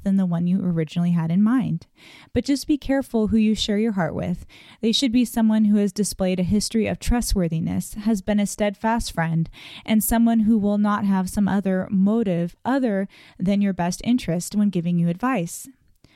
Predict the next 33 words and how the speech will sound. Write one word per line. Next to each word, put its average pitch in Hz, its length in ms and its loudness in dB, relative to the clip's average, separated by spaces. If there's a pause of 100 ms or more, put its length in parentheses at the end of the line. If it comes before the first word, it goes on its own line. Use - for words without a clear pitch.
(320)
Going 240 280 2
to 302 100 -6
college 269 380 -2
early 190 340 0
was 196 260 -2
one 190 200 2
of 185 140 -2
the 214 160 0
best 202 540 -4
decisions 175 640 -2
I - 60 -6
have 175 180 0
ever 170 240 -2
made. 156 320 -2 (320)
It - 160 -2
was 208 180 -2
a 208 120 0
very 202 340 0
thought 208 420 -2
through, 175 460 -2
intentional 196 640 0
decision. 180 640 -4 (320)
My 202 160 2
college 214 440 0
years 190 240 0
are 185 140 -2
some 196 220 0
of 185 140 -2
the 190 120 0
fondest 202 640 -2
memories 180 360 0
I 185 120 -2
have, 156 400 -4